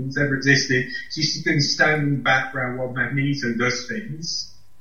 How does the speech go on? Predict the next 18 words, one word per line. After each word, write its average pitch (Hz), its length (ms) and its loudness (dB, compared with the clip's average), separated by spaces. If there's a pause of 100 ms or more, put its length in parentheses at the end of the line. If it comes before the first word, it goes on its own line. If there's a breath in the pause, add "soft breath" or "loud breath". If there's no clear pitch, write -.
(120)
The, 190 240 4
the 185 100 8
U 226 240 10
S 233 140 4
Army 214 300 4
finally 196 580 2
realises 165 680 2
if 170 80 -4
they - 40 0
shoot 196 300 2
Magneto 160 440 -2 (100)
with - 80 -12
plastic 151 460 -2
bullets, 139 420 4
he 156 120 -4
can't 156 300 -2
deflect 151 520 0
them. - 400 -8